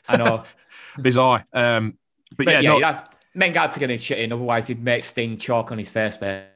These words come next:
Speaker 2: Yeah. <laughs>
Speaker 1: That's how tough Meng is.
Speaker 2: Uh, we go backstage with, uh, Deborah and Bobby Heenan now,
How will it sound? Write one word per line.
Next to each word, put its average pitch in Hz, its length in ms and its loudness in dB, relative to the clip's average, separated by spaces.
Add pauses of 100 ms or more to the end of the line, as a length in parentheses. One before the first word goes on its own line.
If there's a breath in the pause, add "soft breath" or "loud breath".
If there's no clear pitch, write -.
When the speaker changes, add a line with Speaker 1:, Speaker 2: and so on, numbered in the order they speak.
(140)
Speaker 2:
Yeah. 104 300 0
<laughs> - 580 0
Speaker 1:
That's 135 180 -2
how 143 140 4
tough 147 280 -2
Meng 127 220 0
is. 120 380 -2 (840 loud breath)
Speaker 2:
Uh, 127 220 0 (380)
we 147 100 2
go 180 120 4
backstage 147 840 2
with, 117 380 0
uh, 104 260 0
Deborah 131 360 0
and 113 100 -2
Bobby 123 240 2
Heenan 123 300 0
now, 113 220 0